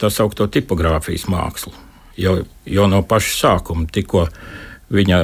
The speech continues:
rīcībā bija nokļuvusi, mm, vācu tipogrāfijas mākslas autoritātes Paula Rennera darbs, Tipogrāfija kā māksla. Viņš to bija cītīgi studējis un, eh, ap-,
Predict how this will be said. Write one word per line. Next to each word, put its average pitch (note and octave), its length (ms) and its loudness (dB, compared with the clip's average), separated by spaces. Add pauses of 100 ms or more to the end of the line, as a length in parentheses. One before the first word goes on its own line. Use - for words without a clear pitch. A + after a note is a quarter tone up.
(240)
rīcībā F2 500 0
bija E2+ 140 0
nokļuvusi, E2+ 800 -2 (340)
mm, E2+ 720 -2
vācu F2+ 540 2 (680)
tipogrāfijas E2+ 640 2
mākslas F2+ 480 2
autoritātes F2 680 0
Paula F2 360 2
Rennera F2+ 420 4 (120)
darbs, - 500 0 (680)
Tipogrāfija E2 560 2
kā F2+ 160 0
māksla. G#2+ 460 4
Viņš F2+ 260 2
to E2+ 180 4 (140)
bija E2 240 0 (160)
cītīgi E2+ 420 0
studējis G2+ 600 2 (180)
un, D#2+ 280 -2 (920)
eh, - 140 -4 (500)
ap-, - 520 0